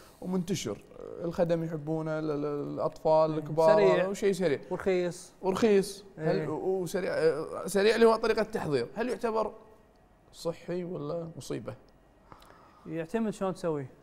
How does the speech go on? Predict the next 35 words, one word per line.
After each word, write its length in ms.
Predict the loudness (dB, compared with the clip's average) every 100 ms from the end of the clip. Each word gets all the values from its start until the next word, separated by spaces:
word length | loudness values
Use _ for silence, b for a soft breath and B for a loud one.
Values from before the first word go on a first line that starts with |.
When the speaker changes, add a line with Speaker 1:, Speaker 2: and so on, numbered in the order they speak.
| _ _ _ -6
Speaker 2:
ممكن 400 | -6 -2 -4 -4
يكون 420 | -4 -2 -2 -6 -14 -8
مصيبة 560 | -6 4 6 6 4 2
وممكن 400 | 0 -4 -2 -2
يعني 280 | 0 -2
شوية 240 | -2 2 6
نرقع 340 | 6 4 0
فيه. 200 | -6 -10 -12 _ -18
Speaker 1:
شلون؟ 260 | -2 0 2
خلنا 200 | 4 4
Speaker 2:
شلون؟ 160 | 4
Speaker 1:
ن-، 340 | -2 -10 -8 2
نفصل. 120 | 6
Speaker 2:
آه، 240 | 6 4
تشيز 280 | 2 0 2
الاندومي 300 | 2 2 2
لما 120 | 0
تبطله 540 | 2 2 6 6 6 2 -12 -20
في، 340 | -8 -4 0 0
طبعًا 220 | 0 -2
في 120 | -2
تشيز 220 | -2 -2
صغير. 320 | 0 2 2 -2 -12 b b b b b
تشيز 180 | -2 0
صغير 200 | 4 4
هذا 240 | 6 6
قطه 200 | 4 2
بالزباله 500 | 2 2 4 6 6
ولا 260 | 8 8 6
تفكر 360 | 2 -4 -2 -6
تستخدمه، 520 | -4 -8 -6 -4 -4
لان 80 | -4
كله 220 | -2 2
مواد 260 | 4 2
حافظه، 500 | 4 4 4 4 2